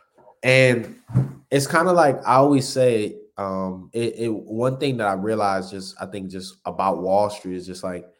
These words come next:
kinda always expect the opposite, you know? So when people are kinda expecting the worst of the worst, sometimes, you know, a company can pull out the best of the best, right? And that was the case for J P M on, on, on Friday, right? Where if you think about it, J P M had its biggest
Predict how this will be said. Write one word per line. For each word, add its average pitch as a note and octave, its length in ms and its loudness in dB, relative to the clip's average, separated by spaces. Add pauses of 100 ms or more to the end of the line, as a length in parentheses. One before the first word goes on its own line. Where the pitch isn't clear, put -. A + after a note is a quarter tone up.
kinda B2 220 2
always A2 320 0
expect G#2+ 340 -8
the D#2 60 -10
opposite, F#2+ 560 -10
you G2+ 180 -10
know? F#2 200 -6
So G2 180 -4
when F#2+ 220 -4
people A#2 260 -2
are G#2+ 60 0
kinda A2+ 260 -4
expecting G2+ 540 -8
the F#2 80 -6
worst G#2 300 -4
of G2 40 -8
the G2 60 -6
worst, G2+ 480 -4 (340)
sometimes, G2+ 880 -6 (120)
you G2+ 140 -12
know, F#2 120 -4
a F#2 60 -6
company G2+ 340 -8
can G2 160 -12
pull G#2 160 -8
out F#2+ 180 -6
the F#2 60 -14
best F#2+ 280 -4
of F#2 60 -10
the F2+ 80 -10
best, E2+ 500 -10
right? G2 400 -2
And G2+ 600 -2
that A#2+ 140 2
was D3 120 0
the C#3 60 -2
case C3+ 240 -2
for A2 140 -6
J G#2+ 220 -4
P G#2+ 220 -8
M G2+ 160 -6
on, F2 160 -4
on, F#2 440 -10
on F#2 120 -10
Friday, F2+ 440 -6 (140)
right? F#2+ 400 -4 (340)
Where F#2+ 380 0
if G2 180 -12
you A2+ 80 -4
think B2+ 220 -4
about G2+ 200 -4
it, F#2+ 80 -6
J A2 160 0
P C3 220 -4
M A2+ 140 -4
had G#2+ 200 -4
its F#2+ 180 -8
biggest A2 720 -6